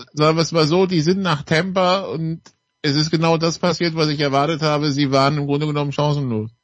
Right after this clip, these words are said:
Auch wenn's Tampa war. Aber ich meine, wenn du schon gegen die Arizona und die Giants so aussiehst, ja, dann ist es halt auch bei Tampa so.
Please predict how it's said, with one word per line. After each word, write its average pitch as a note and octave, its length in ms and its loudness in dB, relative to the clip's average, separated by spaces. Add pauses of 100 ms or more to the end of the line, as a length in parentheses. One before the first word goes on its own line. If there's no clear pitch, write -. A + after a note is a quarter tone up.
(640)
Auch C#3 200 2
wenn's D#3+ 220 2
Tampa E3+ 420 2
war. A2+ 340 -4
Aber B2+ 440 2
ich A2+ 140 -6
meine, C3+ 240 -2
wenn C#3+ 120 0
du D3 80 -2
schon D#3 160 -4
gegen D3 200 -2
die C#3+ 80 2
Arizona D3+ 800 2
und D3+ 120 0
die C#3+ 100 2
Giants E3 380 2
so C#3 120 0
aussiehst, D3+ 680 -2
ja, C3+ 180 2
dann A2 180 -2
ist A2+ 160 -6
es A#2+ 160 -4
halt C#3 160 2
auch D3 140 0 (140)
bei D3 140 2
Tampa E3 360 0
so. F#2+ 240 -4